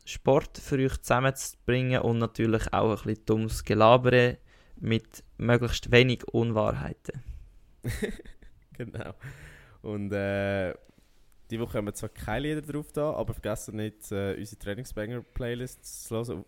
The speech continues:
Speaker 2: Die findet ihr unter anderem auf Spotify. Ähm, und folgt uns auf Instagram. Dort findet ihr uns unter Volline Podcast.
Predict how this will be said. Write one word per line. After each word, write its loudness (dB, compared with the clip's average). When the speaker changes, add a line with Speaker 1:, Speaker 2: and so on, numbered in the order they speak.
Speaker 2:
Die -10
findet -6
ihr -8
unter -2
anderem 0
auf -8
Spotify. -4
Ähm, -2
und -6
folgt 0
uns -8
auf -10
Instagram. -6
Dort -6
findet -4
ihr -2
uns -4
unter -8
Volline -4
Podcast. -8